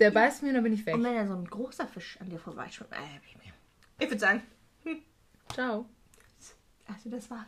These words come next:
Speaker 2: dann, ne? Äh, ich glaub, da hätte ich keinen Instinkt. Obwohl, das stimmt vielleicht auch nicht ganz. Ich war mal mit einer Freundin, waren wir, eigentlich wollten wir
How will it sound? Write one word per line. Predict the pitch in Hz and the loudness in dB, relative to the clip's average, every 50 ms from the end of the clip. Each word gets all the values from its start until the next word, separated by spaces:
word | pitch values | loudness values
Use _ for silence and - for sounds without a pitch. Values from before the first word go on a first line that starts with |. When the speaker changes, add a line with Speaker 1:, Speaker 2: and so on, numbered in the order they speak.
| - - | -12 -10
Speaker 2:
dann, | - 359 392 381 | -8 -6 -6 -4
ne? | 277 277 339 - - - - - - - - - - - - - | -6 -6 -8 -10 -14 -20 -20 -20 -20 -20 -20 -20 -20 -20 -12 -8
Äh, | 254 269 262 262 262 262 262 254 - | -6 -4 -4 -4 -4 -6 -6 -8 -8
ich | 247 - | -10 -8
glaub, | - 247 240 240 - - - - - - - - - - | -6 -6 -6 -6 -10 -18 -20 -20 -20 -20 -20 -20 -14 -8
da | 220 214 | -6 -6
hätte | 220 214 226 | -4 -6 -8
ich | 220 - | -10 -12
keinen | - - 202 190 185 185 185 185 185 - _ _ - - _ _ _ | -12 -12 -12 -10 -10 -12 -12 -12 -14 -16 _ _ -20 -20 _ _ _
Instinkt. | - 196 180 - - - 214 202 208 - - - - - | -14 -12 -12 -12 -16 -14 -12 -12 -12 -14 -16 -16 -8 -6
Obwohl, | 311 320 - 202 254 320 285 208 214 262 - - - _ _ - - - - 208 | -6 -6 -4 -4 -4 0 2 2 2 0 -4 -8 -12 _ _ -20 -18 -12 -12 -10
das | 208 269 - - - - | -10 -10 -14 -14 -12 -12
stimmt | 226 - 277 269 262 | -10 -8 -8 -8 -8
vielleicht | 233 214 233 - - | -8 -10 -10 -10 -12
auch | - - | -12 -12
nicht | 202 - - | -14 -16 -14
ganz. | - 180 - | -14 -14 -12
Ich | - 196 | -10 -6
war | 208 208 214 | -4 -4 -2
mal | 226 226 | -2 -2
mit | 220 208 190 | -2 -2 -2
einer | 175 - | -4 -8
Freundin, | - - 196 208 240 240 | -10 -8 -6 -4 -4 -4
waren | 214 185 185 180 | -4 -4 -4 -6
wir, | 175 175 175 - - _ _ _ _ _ - - - | -6 -8 -8 -12 -16 _ _ _ _ _ -20 -14 -8
eigentlich | - 196 208 247 - 269 220 | -4 -2 -2 -2 -4 -4 -4
wollten | 196 - 170 | -4 -4 -6
wir | 160 | -8